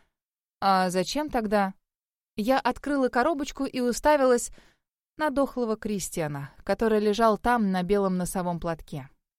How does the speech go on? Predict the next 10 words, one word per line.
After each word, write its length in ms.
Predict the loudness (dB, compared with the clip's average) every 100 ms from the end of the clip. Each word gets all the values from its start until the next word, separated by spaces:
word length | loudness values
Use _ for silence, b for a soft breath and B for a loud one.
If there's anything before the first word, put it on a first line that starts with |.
| _ _
Догадка 640 | 4 6 8 6 4 2 4
загрохотала 760 | 4 4 4 2 4 6 6
набатом, 640 | 6 6 8 6 6 -2 -4
вторя 460 | -6 4 6 6
подскочившему 840 | 2 -2 -2 -4 -2 -4 -2 -2 -2
сердцу, 540 | 0 0 0 0 0 B B B B
я 160 | 0 2
в 80 |
панике 340 | 2 2 2 2
обернулась. 640 | 4 4 4 2 -2 -6